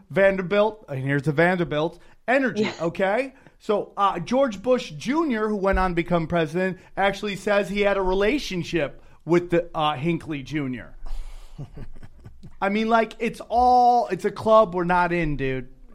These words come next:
Speaker 1: And what's the quickest way for George Bush to become president?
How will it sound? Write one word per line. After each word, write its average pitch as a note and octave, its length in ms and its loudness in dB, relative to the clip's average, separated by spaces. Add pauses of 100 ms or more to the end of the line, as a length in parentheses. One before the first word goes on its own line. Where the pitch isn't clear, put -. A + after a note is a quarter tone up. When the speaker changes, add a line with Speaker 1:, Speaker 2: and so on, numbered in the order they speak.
(100)
Speaker 1:
And F3+ 140 2
what's A3+ 180 2
the B3 80 -4
quickest A3+ 360 -4
way G#3+ 160 0
for G3 140 -6
George F3+ 400 0
Bush F#3 360 0 (320)
to D#3+ 260 0
become E3 880 -2 (480)
president? A#3 560 2